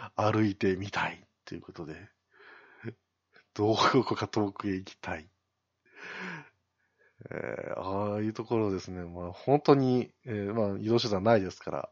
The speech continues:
歩いて、えー、回ってですね、ちょっと、えー、海だったりとかを、あの、望めるところに行ってみたりとかですね。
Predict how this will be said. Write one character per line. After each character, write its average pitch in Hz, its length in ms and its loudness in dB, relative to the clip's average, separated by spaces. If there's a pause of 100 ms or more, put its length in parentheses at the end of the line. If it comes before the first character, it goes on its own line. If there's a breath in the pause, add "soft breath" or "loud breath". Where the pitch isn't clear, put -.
歩 123 360 4
い 107 80 0
て、 - 320 -6 (400 loud breath)
え - 720 -6
ー、 98 140 -10
回 98 340 0
っ 98 80 -8
て - 140 -12
で - 80 -14
す - 180 -14
ね、 170 140 -8 (400)
ち - 140 -6
ょ - 60 0
っ - 60 -20
と、 95 260 -2 (480 loud breath)
え 95 300 -2 (100)
ー、 113 40 -8
海 131 160 -2
だ 107 100 -2
っ - 80 -10 (320)
た 101 140 0
り 87 160 -8
と - 160 -12
か 90 140 -8
を、 85 380 -6
あ 87 40 -8
の、 82 180 -10
望 104 280 2
め 139 80 4
る 131 100 4
と 135 120 4
こ 135 80 0
ろ 123 80 2
に 98 120 -2
行 95 100 -10
っ - 40 -20
て 123 160 4
み 131 100 2
た 123 100 -6
り 110 100 -2
と - 120 -12
か - 140 -14
で - 100 -20
す - 200 -14
ね。 92 160 -20